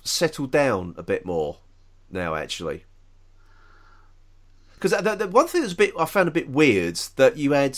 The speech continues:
Charlie hooking up with Mateus, asking him out to the prom in, in the opening episode. Um,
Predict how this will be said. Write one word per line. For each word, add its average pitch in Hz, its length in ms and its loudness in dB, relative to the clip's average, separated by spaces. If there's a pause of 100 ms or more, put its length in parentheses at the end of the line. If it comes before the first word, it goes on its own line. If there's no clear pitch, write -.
Charlie 214 420 2
hooking 165 340 -2
up - 80 -4
with 123 100 -8
Mateus, 123 800 0 (580)
asking 160 360 4
him 139 100 0
out 131 160 2
to 113 100 -10
the 120 80 -6
prom 104 320 2
in, 98 80 -2
in 104 140 -2
the 107 80 0
opening 101 260 0
episode. 71 600 -6 (720)
Um, 107 540 4